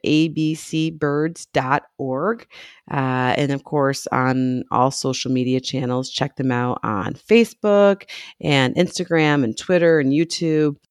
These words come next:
And so the mission of the American Bird Conservancy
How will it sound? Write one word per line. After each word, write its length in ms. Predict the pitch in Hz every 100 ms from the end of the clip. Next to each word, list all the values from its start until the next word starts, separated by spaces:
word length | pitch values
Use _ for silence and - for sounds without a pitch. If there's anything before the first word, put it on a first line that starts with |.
| _ _ _
And 100 | 208
so 60 | 214
the 80 | 220
mission 320 | 233 226 214
of 140 | 175
the 80 | 160
American 460 | 156 156 156 160 135
Bird 280 | 147 147
Conservancy 800 | 147 143 247 269 247 226 151 143